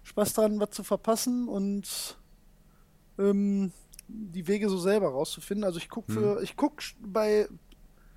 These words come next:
Speaker 1: boah, guck ich viel im Internet nach? Das ist eigentlich auch nicht wahr, ne? Eigentlich gibt's da keine Spiele, wo ich wirklich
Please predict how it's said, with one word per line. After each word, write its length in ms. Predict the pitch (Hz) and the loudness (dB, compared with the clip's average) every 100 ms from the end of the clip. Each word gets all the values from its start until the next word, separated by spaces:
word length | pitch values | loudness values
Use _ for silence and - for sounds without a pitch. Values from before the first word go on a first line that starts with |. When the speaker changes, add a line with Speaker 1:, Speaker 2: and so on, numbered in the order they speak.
| - - - - - - - - - - - - | -20 -20 -20 -20 -20 -20 -20 -20 -18 -14 -14 -16
Speaker 1:
boah, 80 | - - | -20 -18
guck 140 | 180 | -16
ich 100 | - | -14
viel 220 | - 180 | -14 -12
im 100 | 196 | -10
Internet 420 | 160 180 220 226 208 | -10 -6 -4 -4 -6
nach? 300 | 233 220 - | -8 -8 -14
Das 140 | - | -16
ist 80 | - | -12
eigentlich 320 | 165 180 - | -12 -12 -12
auch 60 | 202 | -12
nicht 200 | 196 208 | -12 -8
wahr, 240 | 202 151 | -6 -6
ne? 300 | 143 156 165 | -8 -8 -10
Eigentlich 240 | 156 151 - | -14 -16 -18
gibt's 300 | - - - | -18 -16 -12
da 120 | 190 | -10
keine 300 | 180 196 190 | -8 -10 -10
Spiele, 360 | - 180 170 160 | -14 -12 -12 -10
wo 100 | 165 | -12
ich 100 | 156 | -12
wirklich 460 | 170 175 165 - | -14 -14 -18 -20